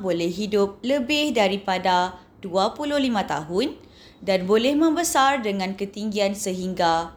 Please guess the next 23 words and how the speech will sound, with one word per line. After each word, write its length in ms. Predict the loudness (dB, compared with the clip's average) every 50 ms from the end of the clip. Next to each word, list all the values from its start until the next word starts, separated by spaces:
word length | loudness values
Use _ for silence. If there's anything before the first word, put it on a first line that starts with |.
| -12
lima 320 | -10 -8 -4 -2 -2 -2 0 0
belas 320 | 0 0 2 0 0 0 -2
meter. 400 | -2 -2 -4 -6 -6 -6 -8 -12 -16 -20 _ -20 _ _ _ _ _ _ _ _ _ _ -20 -20 -20 -20 -20 -20 -20 -20 _ -6 0
Terdapat 640 | 2 4 4 6 4 4 4 2 2 2 2 -2 -6
tiga 560 | -4 -4 -2 -2 0 0 2 2 4 2 2
jenis 400 | 0 0 0 0 0 -2 -4 -2
kopi 400 | -2 -2 -2 -2 -2 -4 -2 0
yang 160 | 0 -2 -2 -2
popular 720 | -4 -4 -4 -4 -4 -2 0 2 4 4 4 2 0 -2
di 240 | -4 -4 -4 -4 -4
dunia, 560 | -2 -2 -2 -2 -2 -2 -2 -4 -4 -8 -12 -16 _ _ _ -20 -8
iaitu 720 | -4 -2 -2 -2 -2 -6 -8 -6 -6 -4 -4 -4 -6 -8 -12 -18 -20 -20 -8 -4
kopi 400 | -2 -2 0 0 0 2 4 4
Robusta, 800 | 2 2 2 0 -2 -2 -2 0 2 2 2 2 0 -4 -12 -20 -20 _ -20 -20 _ _ _ _ _ _ -8
diikuti 800 | -4 -4 -4 -2 -2 -4 -4 0 2 4 4 4 4 0 -2 -8 -16 -20 -6
kopi 400 | -2 -2 -2 0 2 2 2 4
Liberica 880 | 4 2 4 4 2 2 2 -2 0 2 4 4 6 4 4 2 -2 -10 -20 -20 _ _
dan 240 | -8 -4 -4 -2 -2
yang 240 | -2 -4 -6 -6 -6
paling 400 | -4 -2 0 0 0 0 0 0
bernilai 480 | 2 2 2 2 2 4 2 2 0 0
tinggi 560 | -2 -2 -2 -2 -4 -6 -8 -8 -8 -8 -8
ialah 560 | -6 -2 -2 0 0 0 -2 -2 -4 -10 -16